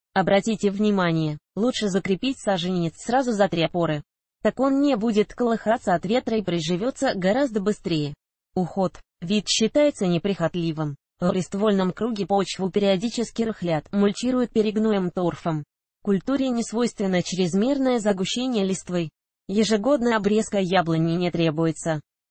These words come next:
Удаляют лишь больные, поврежденные, надломленные ветки. Весной либо осенью в случае слабого ветвления укорачивают на треть боковые побеги. Растения первого года поливают за лето не менее пять раз, используют не менее двух ведер воды.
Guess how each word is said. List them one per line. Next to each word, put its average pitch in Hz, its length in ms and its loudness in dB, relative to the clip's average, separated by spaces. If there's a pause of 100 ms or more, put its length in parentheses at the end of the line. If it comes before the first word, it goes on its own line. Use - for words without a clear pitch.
Удаляют 196 540 4
лишь 180 260 -2
больные, 208 420 2
поврежденные, 196 840 2
надломленные 202 680 0
ветки. 165 460 -2 (380)
Весной 233 520 0
либо 214 220 0
осенью 208 480 0
в - 60 -6
случае 190 360 -2
слабого 202 400 0
ветвления 196 640 0
укорачивают 190 720 2
на 170 120 0
треть 156 240 -4
боковые 185 480 0
побеги. 175 520 0 (720)
Растения 185 640 2
первого 180 360 0
года 190 300 0
поливают 196 500 2
за 180 120 2
лето 196 300 0
не 190 140 2
менее 247 380 4
пять 180 240 -2
раз, 233 300 0
используют 226 600 -2
не 175 180 2
менее 220 340 0
двух 196 280 -6
ведер 185 360 0
воды. 165 360 0